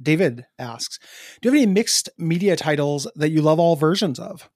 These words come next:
I'm reading the Expanse books right now, and despite watching the show and knowing roughly what happens in them, I can't put them down. Also, wanted to let you know regarding the Omega Mart story on Epic Suffering, I went with my, with my wife and daughter.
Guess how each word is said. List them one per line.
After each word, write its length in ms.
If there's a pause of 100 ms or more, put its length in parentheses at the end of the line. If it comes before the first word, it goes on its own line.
(140)
I'm 120
reading 200
the 80
Expanse 460
books 260
right 160
now, 440
and 120
despite 280
watching 320
the 80
show 400
and 160
knowing 180
roughly 260
what 140
happens 340
in 80
them, 160
I 120
can't 280
put 140
them 140
down. 360 (640)
Also, 240
wanted 160
to 60
let 140
you 60
know 360
regarding 420
the 100
Omega 280
Mart 240
story 420
on 180
Epic 200
Suffering, 440 (320)
I 80
went 180
with 100
my, 180
with 240
my 100
wife 220
and 100
daughter. 400